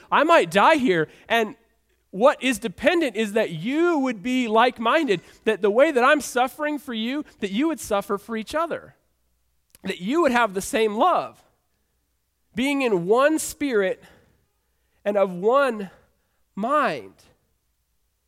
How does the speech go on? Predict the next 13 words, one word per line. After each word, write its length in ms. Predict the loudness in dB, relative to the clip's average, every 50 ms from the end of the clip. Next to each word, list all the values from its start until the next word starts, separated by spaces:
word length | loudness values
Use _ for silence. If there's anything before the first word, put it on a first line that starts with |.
| _ _ _ _ _ _ _ _ _ _ _ _ _ _ _
That 120 | -8 -4
there's 200 | -2 -2 -2 -2
a 60 | -6 -8
certain 440 | -6 -4 -4 -4 -2 -4 -6 -6 -4
depth 440 | 0 0 0 0 0 _ -12 -20 _
to 120 | -6 -4
unity 720 | -4 -4 -6 -6 -2 0 0 0 0 0 -2 -4 -6 -6 _ -14 _ _ _
that 140 | -4 -4 -4
hopefully 640 | -12 -6 -2 0 0 0 -2 -6 -10 -6 -4 -4 -2
would 120 | -2 -4
happen. 420 | 0 0 0 0 0 -2 -6 -2 0
Like, 160 | -2 -2 0 2
I'm 300 | 2 2 2 0 -6